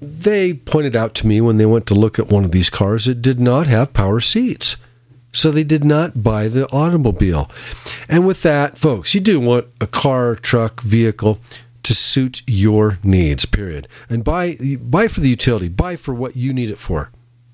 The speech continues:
That way you'll get the right one. Well, it's back in nineteen forty-seven, Packard Line produced the Packard. Yeah.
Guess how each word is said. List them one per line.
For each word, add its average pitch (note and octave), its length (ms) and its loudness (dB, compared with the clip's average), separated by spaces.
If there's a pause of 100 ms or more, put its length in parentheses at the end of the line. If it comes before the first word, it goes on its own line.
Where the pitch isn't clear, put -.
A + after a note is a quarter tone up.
(1500)
That C3+ 140 0
way C#3+ 100 2
you'll B2+ 140 0
get B2+ 140 0
the - 80 0
right G#2+ 200 0
one. F#2+ 280 0 (880)
Well, B2+ 100 -2
it's G#2 80 -6
back D3+ 300 -2
in A2 120 0
nineteen D3 440 0
forty-seven, A#2 720 0 (520)
Packard F3+ 440 -4
Line C#3+ 460 -6
produced A2 760 -6
the A#2+ 60 -4
Packard. B3 500 -6
Yeah. A3 240 -8